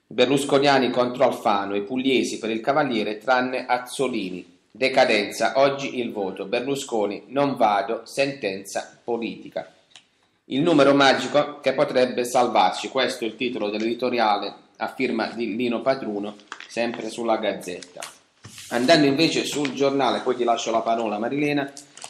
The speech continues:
anche sul giornale, eh, è in prima la tragedia dell'immigrazione, "trecento morti di buonismo", titola il quotidiano diretto da Alessandro Sallusti.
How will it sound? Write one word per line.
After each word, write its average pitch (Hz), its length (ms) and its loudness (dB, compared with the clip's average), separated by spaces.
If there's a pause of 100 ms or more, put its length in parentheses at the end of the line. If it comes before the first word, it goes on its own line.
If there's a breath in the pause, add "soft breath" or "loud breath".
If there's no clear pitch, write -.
(180)
anche 143 300 2
sul 143 160 0
giornale, 127 760 2
eh, 110 380 -4
è 120 100 -4
in 131 200 -2
prima 123 500 0
la 123 320 -2
tragedia 123 560 2
dell'immigrazione, 120 1040 0
"trecento 135 640 0
morti 113 460 0
di 123 160 -6
buonismo", 107 840 -2
titola 107 540 0
il 104 100 -8
quotidiano 113 540 -2
diretto 110 360 -4
da 107 100 -2
Alessandro 107 480 -2
Sallusti. 95 720 -10